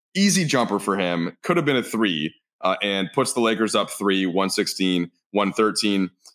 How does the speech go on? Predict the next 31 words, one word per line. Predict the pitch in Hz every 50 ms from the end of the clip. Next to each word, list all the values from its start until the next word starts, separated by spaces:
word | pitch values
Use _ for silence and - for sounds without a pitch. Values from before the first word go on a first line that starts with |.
| _ _ _ _
Then | 101 131 165 214 214
Kobe, | - 220 202 180 160 156 143 139 139 - - - _ _ _ _ _ - 117 - 135
a | 131
play | 117 143 135 117
that's | 110 - -
not | 143 175 208 -
remembered, | 127 113 107 98 92 101 101 95 -
comes | - 139 131 120
down | 127 135 131 127
into | 123 120 110
the | 92
paint | - 135 135 139 123
in | 110
the | 107 113
other | 135 151 135 117
end, | 101 95 92 -
swats | - - 127 120 - 104 - -
Austin | 113 113 113 - - 113
Crozier, | 104 - 101 92 92 120 123 98 - - - - _ _ _ _ _ _
um, | - 95 92 87
who | 85 - 117
was | 110 104 95 87 92
in | 87 87 95
because | 98 95 104 85 87
of | -
foul | - 92 87
trouble | - 98 87 87 87
for | - -
the | 85 80
Pacers. | - 92 85 80 - 87 82 78 - - _ _ _ _ _ _ _
And | 107 104 104 101 101 98 98 95 104